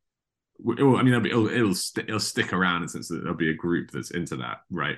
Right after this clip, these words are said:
But I think that, I suspect one of the consequences of the results are that the mainstream of the party doesn't feel the need to pander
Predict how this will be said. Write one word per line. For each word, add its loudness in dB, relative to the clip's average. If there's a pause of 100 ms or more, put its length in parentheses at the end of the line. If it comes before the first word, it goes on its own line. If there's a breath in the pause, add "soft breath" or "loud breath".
(100)
But -4
I -2
think -2
that, -4 (920 soft breath)
I 2
suspect 0
one 2
of 4
the 2
consequences -4
of -4
the -2
results -2
are -2
that -6 (1080)
the 0
mainstream 2 (120)
of -6
the -8
party -2
doesn't -4 (560)
feel 2
the 0
need 2
to -14
pander -2